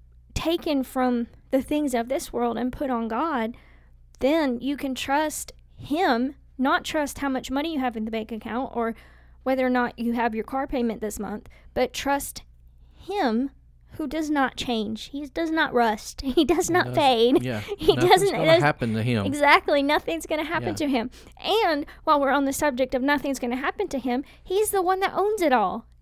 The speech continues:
Speaker 2: Yeah. Yeah, he's already
Speaker 1: So if, if our trust and our hope and our faith and everything is focused on him,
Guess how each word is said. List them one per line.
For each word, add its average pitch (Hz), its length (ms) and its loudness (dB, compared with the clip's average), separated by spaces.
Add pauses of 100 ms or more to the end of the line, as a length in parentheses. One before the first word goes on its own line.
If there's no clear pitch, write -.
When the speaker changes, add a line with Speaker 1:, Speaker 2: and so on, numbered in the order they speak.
(240)
Speaker 2:
Yeah. 170 200 -2 (200)
Yeah, 113 160 -2
he's 156 200 -4
already 139 300 0
Speaker 1:
So 339 340 2 (160)
if, 320 160 2 (160)
if 320 280 0
our 370 360 4
trust 359 560 0
and 294 100 -2
our 269 100 2
hope 330 360 2
and 285 100 0
our 247 100 0
faith 320 400 -2
and 254 280 -2 (200)
everything 330 540 2
is 262 140 -4
focused 302 460 -2
on 247 160 2
him, 277 640 0